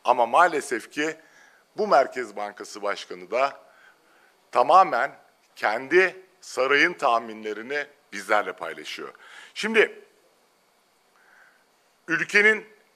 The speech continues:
bu noktaya gelmesinde maalesef ki Merkez Bankası, e, başkanlarını suçluyoruz ama tek suçlu var bu sistem ve Erdoğan. Baktığımız zaman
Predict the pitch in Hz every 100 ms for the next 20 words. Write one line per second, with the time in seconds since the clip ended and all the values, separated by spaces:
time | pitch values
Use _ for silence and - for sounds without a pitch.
0 | _ _ _ 147 226 240 185 - 147 135
1 | 131 127 123 - 123 120 117 90 _ _
2 | 107 147 202 185 - 104 - 147 151 -
3 | _ _ - _ - 123 - 175 151 135
4 | 120 120 110 123 107 101 101 107 107 120
5 | 107 104 101 - 107 - 135 110 143 147
6 | 147 - _ _ _ _ 170 196 - 120
7 | - 107 98 95 101 - 120 131 120 117
8 | 123 131 92 73 _ _ _ _ _ -
9 | - - - - 139 165 - 202 220 175
10 | 185 202